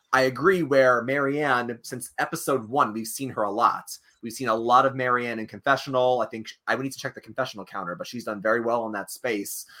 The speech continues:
And only recently has her edit become a bit more game focused and really honed in on, you know, her making the moves at the end of the game to win. I think this just comes down to, Dylan, we're no longer seeing,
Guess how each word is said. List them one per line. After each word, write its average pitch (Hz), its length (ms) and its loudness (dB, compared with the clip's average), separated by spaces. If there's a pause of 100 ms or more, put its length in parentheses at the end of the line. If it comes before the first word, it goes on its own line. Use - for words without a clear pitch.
(400)
And 117 300 0
only 123 380 0
recently 120 460 -2
has 113 180 -4
her 113 120 -4
edit 117 160 -4
become 107 500 -8
a 107 60 -8
bit 113 200 -6
more 107 560 4 (500)
game 135 280 -2
focused 113 520 -4
and 107 300 -10
really 113 600 0 (340)
honed 120 340 -4
in 117 160 -2
on, 107 380 2
you 107 80 -8
know, 101 280 -2 (100)
her 120 80 -2
making 113 280 -6
the 104 60 -8
moves 107 260 -4
at 92 60 -12
the 101 80 -6
end 101 100 -8
of 90 60 -14
the 95 60 -10
game 101 240 -10
to 95 100 -10
win. 127 400 4 (640)
I 156 180 6
think 220 260 -4
this 185 120 -2
just 175 200 -8
comes 143 200 2
down 127 240 4
to, 156 80 -4
Dylan, 185 340 4
we're 147 120 4
no 139 280 4
longer 143 340 2
seeing, 120 680 -6